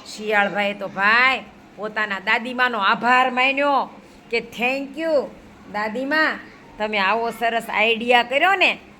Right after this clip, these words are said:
એના લીધે હું બચી ગયું, નહીતર મને શિયાળભાઈ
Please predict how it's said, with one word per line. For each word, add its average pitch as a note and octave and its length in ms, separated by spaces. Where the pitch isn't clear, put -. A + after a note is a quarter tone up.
એના A3+ 240
લીધે G#3+ 360
હું C#4 600
બચી D4 360
ગયું, D#4+ 380
નહીતર A#3+ 520
મને A#3+ 840
શિયાળભાઈ A3 1200